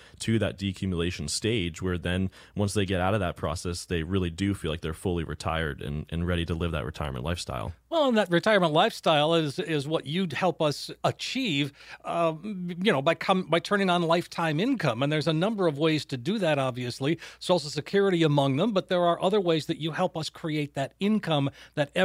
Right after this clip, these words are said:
Speaker 2: ever-increasing income over the course of our retirement.
Speaker 1: Exactly. It's really just setting up different ways, different income strategies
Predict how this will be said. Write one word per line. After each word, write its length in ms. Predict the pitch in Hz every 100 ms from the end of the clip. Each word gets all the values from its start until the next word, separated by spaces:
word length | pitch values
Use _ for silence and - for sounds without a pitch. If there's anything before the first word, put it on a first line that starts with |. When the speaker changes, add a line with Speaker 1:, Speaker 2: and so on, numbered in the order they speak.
| 170 170 -
Speaker 2:
ever-increasing 680 | 175 151 - 254 - 160 131
income 480 | 127 120 110 120 127
over 180 | 131 139
the 80 |
course 240 | 139 156 151
of 80 | 160
our 100 | 160
retirement. 460 | 160 208 233 113 -
Speaker 1:
Exactly. 500 | 120 110 127 127 101
It's 140 | 98
really 140 | 135 135
just 200 | 120 -
setting 240 | 120 117
up 160 | 107 104
different 380 | 117 120 104 95
ways, 420 | 104 101 104 98
different 300 | 107 117 -
income 300 | 123 - 107
strategies 680 | - 92 90 98 95 95